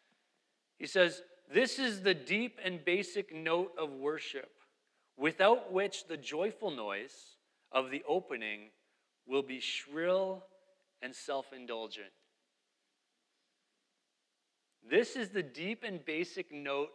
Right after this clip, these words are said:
of worship, without which the joyful noise of the opening will be shrill and self-indulgent. In other words,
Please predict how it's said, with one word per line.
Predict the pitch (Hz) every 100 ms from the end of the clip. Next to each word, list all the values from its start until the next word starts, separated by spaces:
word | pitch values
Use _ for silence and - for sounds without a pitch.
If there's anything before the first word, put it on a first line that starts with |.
| 147
of | 131
worship, | 120 120 127 - 127 120 - _ _ _ _ _ _ _
without | - 139 175 196 190 175
which | 180 - -
the | 147
joyful | 117 135 165 208 - 196
noise | 170 175 180 170
of | 147
the | 135 147
opening | 156 202 147 120 104 98 110 - _ _ _ -
will | 131 143
be | 147
shrill | - - 151 147 156 160 160 165 - _ _ _ _ -
and | 135
self-indulgent. | 131 - 143 143 139 - - _ _ _ _ _ 135 135 131 135 143 135 127 123
In | 139 165
other | 170 185
words, | 170 143 131 - - -